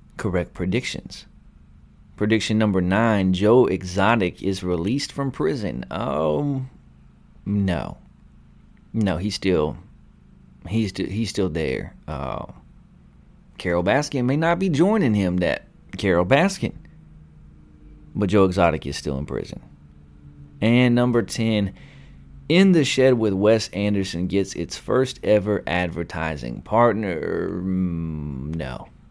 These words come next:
No, we big independent. We in the shed. I, I ain't got no sponsors. I would love to have one. We actually in a position now where we could, uh, we could maybe help you out.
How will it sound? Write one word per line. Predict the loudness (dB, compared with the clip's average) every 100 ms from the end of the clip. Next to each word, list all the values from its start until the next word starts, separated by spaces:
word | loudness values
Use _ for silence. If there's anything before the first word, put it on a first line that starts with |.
| -20 -20 -20 -20 -20 -20 -20 -10
No, | -6 -4 -4
we | -4 0
big | 0 0 0
independent. | -4 -6 -6 -8 -8 -14 -20 _ -20 -20 -20 -20 -20 -20 -20 -6
We | -2 -2
in |
the | -2
shed. | -4 -4 -4 -4 -8 -18 -20 -20 -20 -20 -20 -20 -20 -18 -8
I, | -6 -4 -4
I | -4
ain't | -2 -2
got | -4
no | -6
sponsors. | -8 -8 -10 -10 -12 -14 -16 -20 -20 -20 -20 -20 -20 -20 -20 -20 -4
I | -2
would | 0
love | 0 0
to | -2
have | -2 0 0 0
one. | 0 0 0
We | 2 2
actually | 2 -2 -2
in | -2
a |
position | -2 -2 -4 -2 -4 -4
now | -4 -2 -2 -2 -4 -6
where | -4 -4
we | -2 -4
could, | -2 -2 0
uh, | -2 -2 -2 -4
we | -6
could | -4
maybe | -2 -2 0
help | 0 0
you | -2 -2
out. | -4